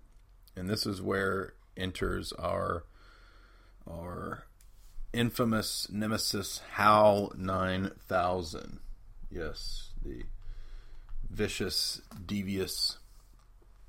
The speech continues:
A I bot. And this is where we're gonna start edging on the secret space program and the notions of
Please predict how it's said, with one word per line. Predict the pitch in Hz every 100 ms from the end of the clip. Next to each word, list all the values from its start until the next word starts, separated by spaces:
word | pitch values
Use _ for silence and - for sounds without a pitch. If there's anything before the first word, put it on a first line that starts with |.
| - -
A | 95 92
I | 87 85 87
bot. | 85 - 82 - - - - - - -
And | 73
this | 80 -
is | 85
where | 90
we're | 90
gonna | 95 92
start | - 101 -
edging | 98 85 92 82
on | 92 90 82 76 - - - - - - - - -
the | 90 85 -
secret | - - 104 95 90 -
space | - - 98 -
program | - 90 - - - - - -
and | 67 71 -
the | 69
notions | - 90 - 82 82 90
of | 87 82 -